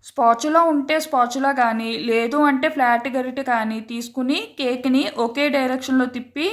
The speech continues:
మధ్యలో కట్ చేస్తూ కలుపుకోవాలి. మళ్ళా రివర్స్లో తిప్పి కలుపుకోకూడదు,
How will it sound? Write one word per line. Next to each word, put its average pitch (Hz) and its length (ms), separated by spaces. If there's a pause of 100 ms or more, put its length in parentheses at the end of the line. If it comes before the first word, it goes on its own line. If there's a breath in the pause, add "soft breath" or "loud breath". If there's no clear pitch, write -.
(200)
మధ్యలో 247 400
కట్ 247 240
చేస్తూ 262 340
కలుపుకోవాలి. 226 840 (500 loud breath)
మళ్ళా 277 300
రివర్స్లో 262 500
తిప్పి 294 380
కలుపుకోకూడదు, 254 840